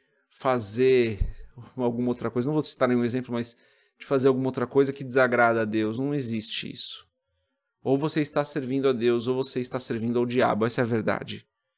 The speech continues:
A verdade é muito clara, é muito crua. Ou você serve a Deus, ou você serve ao diabo.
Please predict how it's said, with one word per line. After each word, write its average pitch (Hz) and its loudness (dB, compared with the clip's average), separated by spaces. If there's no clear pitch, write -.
A - -16
verdade 131 4
é 135 2
muito 139 2
clara, 135 8
é 110 2
muito 123 -2
crua. 127 4
Ou 131 4
você 165 0
serve 151 4
a 208 4
Deus, 117 -2
ou 131 6
você 135 -2
serve 107 0
ao 110 -2
diabo. 113 0